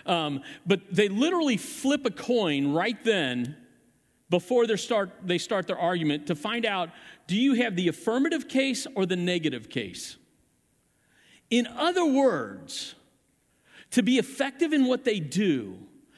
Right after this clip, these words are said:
they had to be curious enough to learn so they could argue both sides.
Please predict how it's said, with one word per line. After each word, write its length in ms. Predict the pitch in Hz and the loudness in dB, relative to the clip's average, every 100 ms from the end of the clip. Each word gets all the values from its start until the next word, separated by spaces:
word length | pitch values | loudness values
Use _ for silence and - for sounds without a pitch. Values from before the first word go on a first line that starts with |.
| - - | -20 -2
they 120 | 226 | 0
had 280 | 202 277 302 | 0 -2 -2
to 60 | 269 | 0
be 140 | 233 | -2
curious 640 | - - 320 349 349 - | -2 -2 0 0 0 0
enough 340 | 302 226 226 - | 0 0 -2 -4
to 140 | 202 | -2
learn 880 | 170 185 233 226 135 113 113 135 139 - - | -2 -2 0 0 -2 -4 -6 -8 -8 -16 -20
so 200 | - - | -4 0
they 140 | 190 202 | 2 2
could 200 | 202 - 170 | 0 -2 -2
argue 360 | 180 175 165 | -2 -2 -2
both 300 | 151 151 147 | -2 0 -2
sides. 760 | - - 135 98 87 - - | -2 -6 -6 -8 -14 -18 -18